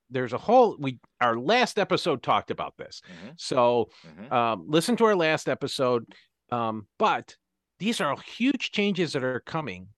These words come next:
Speaker 1: and, and they're happening in our lifetime in a very rapid pace. So all this doom and gloom, all this stuff coming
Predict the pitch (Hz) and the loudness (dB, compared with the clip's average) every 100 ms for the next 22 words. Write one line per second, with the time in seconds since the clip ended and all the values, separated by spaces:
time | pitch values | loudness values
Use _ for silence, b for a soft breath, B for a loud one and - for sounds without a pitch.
0 | _ - 143 147 143 135 117 202 214 170 | _ -10 -8 -6 -6 -6 -4 -2 0 0
1 | 139 139 196 156 127 - 120 110 - 135 | 0 0 0 -2 -6 -6 -8 -10 -10 -12
2 | 107 120 - 247 226 160 160 156 139 - | -12 -10 0 2 2 -2 -2 -4 -8 -8
3 | - - - B B B - 165 143 - | -6 -6 -12 B B B -8 -4 -4 -6
4 | b b _ _ - 226 247 - 226 214 | b b _ _ -6 -2 0 -2 0 0
5 | 170 165 165 160 160 196 208 - - 185 | 0 0 0 0 -2 -4 -4 -6 -4 -4
6 | - 175 180 | -4 -6 -4